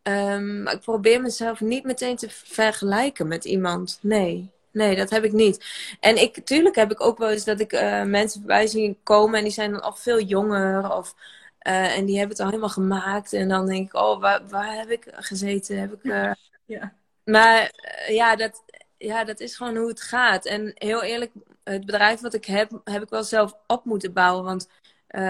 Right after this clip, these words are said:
Speaker 1: mijn ouders komen allebei niet uit de paarden. Dus, eh, het is heel fijn dat het allemaal zo kan en dat het, eh, er neergezet is voor mij. Dat is echt fantastisch. Eh, maar ik, ik moet er wel zelf, eh,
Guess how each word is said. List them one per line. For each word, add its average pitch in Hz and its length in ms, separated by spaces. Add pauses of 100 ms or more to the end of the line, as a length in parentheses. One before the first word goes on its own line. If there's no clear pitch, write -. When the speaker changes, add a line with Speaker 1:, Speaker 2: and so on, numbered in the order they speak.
(160)
Speaker 1:
mijn 190 260
ouders 214 240
komen 208 240
allebei 202 240
niet 226 220
uit 208 120
de 196 80
paarden. 226 580 (440)
Dus, 202 340
eh, - 120
het 196 140
is 196 60
heel 220 220
fijn 214 240
dat 208 120
het 196 100
allemaal 202 180
zo 180 200
kan 269 360
en 185 160
dat 185 140
het, 190 160
eh, 185 360
er 180 80
neergezet 240 560
is - 160
voor 233 140
mij. 226 340
Dat 220 120
is 196 100
echt - 380
fantastisch. 226 800 (540)
Eh, 202 260
maar 202 240
ik, 208 100 (200)
ik 208 160
moet 220 200
er 233 80
wel 233 200
zelf, 196 540
eh, 190 520